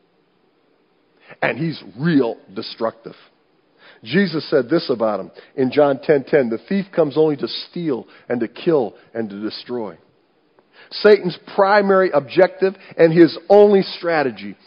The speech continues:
is to steal your joy, is to steal your good character, to steal your good name, to steal the, the soundness of your marriage, to steal the vitality of your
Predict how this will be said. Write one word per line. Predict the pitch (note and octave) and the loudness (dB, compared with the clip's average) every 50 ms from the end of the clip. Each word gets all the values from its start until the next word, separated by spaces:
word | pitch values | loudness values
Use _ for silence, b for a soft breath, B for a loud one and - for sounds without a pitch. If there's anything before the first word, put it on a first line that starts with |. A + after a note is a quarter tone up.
| b b b | b b b
is | C#3+ C#3 - - | -6 -6 -4 -6
to | D3 C3 - - - - | -8 -8 -8 -8 -12 -10
steal | - F#3 F3 D#3+ C3+ A2+ G2+ - b b b | -8 -6 -4 -2 -2 -4 -6 -10 b b b
your | B2+ B2+ C3 | -6 -4 -4
joy, | B2+ A#2 G#2+ B2 C3 A#2+ A2 G2+ F#2 - B B B | -4 -4 -4 -4 -2 -2 -2 -4 -8 -14 B B B
is | B D3 C#3 - - | B -6 -6 -4 -4
to | D3 - - - - - | -6 -6 -6 -8 -12 -8
steal | - G3+ F#3 E3+ D3+ B2+ A2 B B B | -6 -4 -2 0 -2 -2 -2 B B B
your | B C#3+ D3 D3 | B -4 -4 -4
good | C3 A#2+ C#3 D3 D3 B2+ - | -2 -2 -4 -4 -4 -4 -8
character, | - D3 C3+ B2+ B2 A2 - - G2+ - B B B | -8 -6 -4 -4 -4 -6 -8 -10 -14 -14 B B B
to | - C3+ | -12 -12
steal | - - - - - F#3+ F#3+ F3+ E3+ D3+ C3+ - _ _ | -10 -12 -14 -12 -8 -6 -2 0 0 0 -2 -4 _ _
your | - C#3 C3+ C3 | -6 -6 -6 -4
good | A#2 A2+ C3+ C3+ B2 A2+ | -2 0 0 0 0 0
name, | A#2+ B2+ B2 A#2+ A2 G2+ F#2 - b b b b b | -4 -6 -6 -6 -8 -10 -14 -16 b b b b b
to | D3 C#3+ | -6 -6
steal | - - - - - G3 G3+ F#3 E3+ D3 B2 - B B B B B | -6 -8 -12 -10 -6 -4 -2 0 2 0 0 -2 B B B B B
the, | C3 D3 | -2 -2
the | C3+ C3 C#3 - - - | -2 -2 -4 -8 -8 -10
soundness | - - D3+ D3+ D#3+ D#3+ D#3 C#3+ - - | -12 -8 -4 -2 -2 0 0 -2 -2 -4
of | C#3 C3 | -4 -4
your | B2+ C3 B2+ | -4 -4 -4
marriage, | C3 C3+ D3 D3+ C#3 C3 A2+ A2+ - - | -2 0 0 0 0 -2 -4 -8 -10 -10
to | C#3 C3 - - - - | -8 -8 -8 -10 -14 -12
steal | - F#3+ G3 F#3 E3+ C#3+ - B B B B | -8 -4 0 2 2 0 0 B B B B
the | B2+ | -6
vitality | A#2+ A2 B2+ B2 B2 - - F3 E3 E3 D#3 D3+ D3 D3 - | -4 -4 -4 -6 -4 -4 -2 -2 0 2 2 0 0 0 0
of | C#3 C#3 C3 | -2 -2 -2
your | B2+ C3 | -4 -8